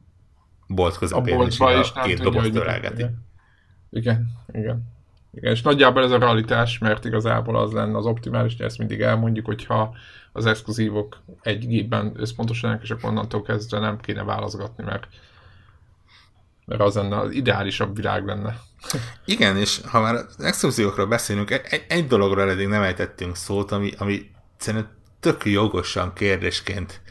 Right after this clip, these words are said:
Speaker 1: vagy trollkodásként, vagy megjegyzésként felmerült az elmúlt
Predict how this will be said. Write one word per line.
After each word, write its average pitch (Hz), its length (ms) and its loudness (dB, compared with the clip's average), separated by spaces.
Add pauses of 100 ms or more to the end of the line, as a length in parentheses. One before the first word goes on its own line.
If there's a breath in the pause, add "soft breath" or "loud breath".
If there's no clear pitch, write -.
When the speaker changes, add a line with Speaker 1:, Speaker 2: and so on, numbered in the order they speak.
(280 soft breath)
Speaker 1:
vagy - 200 -8
trollkodásként, 87 960 0
vagy 90 160 -2
megjegyzésként 92 760 -2
felmerült 92 640 -2 (440 soft breath)
az 95 140 -4
elmúlt 92 520 -2